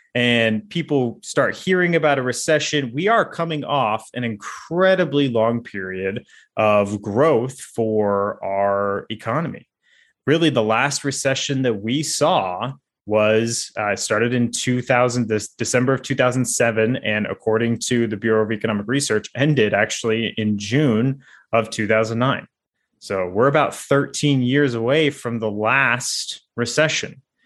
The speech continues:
Now, when we talk about economic downturn, it's important to understand that economic downturn can be instances like a much higher unemployment rate or a drop, a severe drop in,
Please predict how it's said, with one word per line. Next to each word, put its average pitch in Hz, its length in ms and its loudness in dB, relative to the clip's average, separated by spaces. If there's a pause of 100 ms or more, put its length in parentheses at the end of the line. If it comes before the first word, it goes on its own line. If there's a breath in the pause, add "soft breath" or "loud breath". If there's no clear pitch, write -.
(400 soft breath)
Now, 123 380 0 (500)
when 139 220 2
we 143 120 2
talk 151 380 -2
about 165 340 0
economic 135 460 -2
downturn, 113 880 -2 (140)
it's - 120 -4
important 135 380 2
to 135 40 6
understand 123 520 2
that 113 180 0
economic 127 380 -2
downturn 117 520 -2
can 117 240 0
be 117 360 0
instances 107 640 -4
like 101 400 2 (320 soft breath)
a 104 60 2
much 107 300 2
higher 104 640 0
unemployment 101 720 -2
rate 82 340 -8
or 98 540 -6
a 101 100 -4
drop, 113 500 0
a 117 60 -2
severe 131 420 2
drop 120 440 2
in, 104 440 0